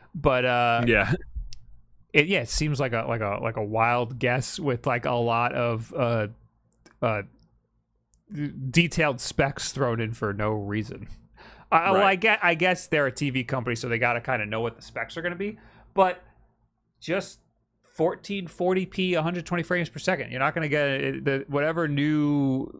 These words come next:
Speaker 1: p-, PlayStation or Xbox is gonna come out. It's not gonna be any more than that. Just, just do that.
Speaker 2: Well, it's not gonna be any less than that. 'Cause
Speaker 1: I don't,
Speaker 2: it would
Speaker 1: I
Speaker 2: have,
Speaker 1: don't think
Speaker 2: it
Speaker 1: it
Speaker 2: would
Speaker 1: would,
Speaker 2: ha-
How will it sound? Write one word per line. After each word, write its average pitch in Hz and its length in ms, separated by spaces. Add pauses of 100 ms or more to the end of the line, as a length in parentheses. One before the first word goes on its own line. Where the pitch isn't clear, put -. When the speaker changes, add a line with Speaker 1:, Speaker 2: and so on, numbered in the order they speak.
(200)
Speaker 1:
p-, - 140 (300)
PlayStation 151 480
or 135 60 (120)
Xbox - 720 (320)
is 139 140
gonna 127 160
come 127 180
out. 131 300
It's 117 140
not 135 220
gonna 131 140
be 127 640 (100)
any 131 160
more 123 220
than 110 120
that. 143 360 (120)
Just, - 300
just 127 200
do 160 160
that. 170 320 (1900)
Speaker 2:
Well, 160 160
it's - 120
not 190 140
gonna 170 120
be 160 100
any 131 160
less 151 300
than 98 160
that. 87 260 (1400)
'Cause 160 220
Speaker 1:
I 147 60
don't, 160 80
Speaker 2:
it 165 60
would 160 120
Speaker 1:
I - 40
Speaker 2:
have, - 100
Speaker 1:
don't 165 100
think 165 140
Speaker 2:
it - 40
Speaker 1:
it - 40
Speaker 2:
would 131 80
Speaker 1:
would, - 20
Speaker 2:
ha- - 80